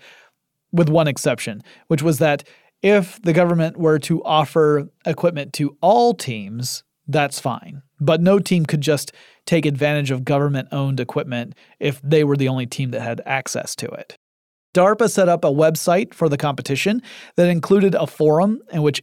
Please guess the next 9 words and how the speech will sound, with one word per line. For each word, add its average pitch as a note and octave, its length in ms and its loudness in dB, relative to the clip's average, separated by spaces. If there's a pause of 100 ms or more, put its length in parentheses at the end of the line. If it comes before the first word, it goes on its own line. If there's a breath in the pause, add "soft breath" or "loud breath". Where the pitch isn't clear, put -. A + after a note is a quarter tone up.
interested F3+ 480 0
parties C3 380 0
could C3+ 200 -6
post B2+ 300 -4
questions, E3+ 720 0
they A#2 120 -4
could A2+ 280 -12
share D3 300 -2
advice, C#3 600 0